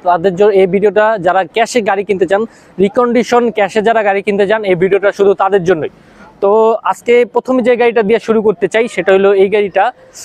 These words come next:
এটা জ্যাক খারাসু বারো ফিট গাড়ি। এই গাড়িটা পিকআপ জগতে নতুন আসছে,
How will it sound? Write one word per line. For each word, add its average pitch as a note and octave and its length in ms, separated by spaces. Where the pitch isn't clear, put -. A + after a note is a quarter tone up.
এটা G3 300
জ্যাক F3 320
খারাসু G#3 400
বারো F#3 340
ফিট F#3+ 260
গাড়ি। F#3+ 240
এই F3 120
গাড়িটা G#3+ 260
পিকআপ A3 300
জগতে A3+ 300
নতুন G3+ 320
আসছে, G#3 400